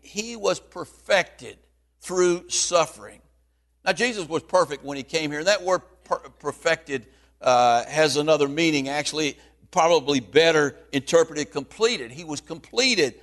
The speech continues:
through suffering on the cross. So he was perfected so he could complete us, so he could perfect us.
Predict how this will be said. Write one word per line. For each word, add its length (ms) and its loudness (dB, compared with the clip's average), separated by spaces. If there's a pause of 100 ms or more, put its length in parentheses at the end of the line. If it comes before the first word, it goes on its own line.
(160)
through 340 2
suffering 640 0 (440)
on 220 2
the 80 4
cross. 800 0 (300)
So 420 0
he 280 -2
was 180 -2
perfected 680 -2
so 200 -4
he 160 -12
could 240 -10
complete 440 -6
us, 280 2
so 140 -4
he 100 -4
could 160 -6
perfect 540 -4
us. 480 0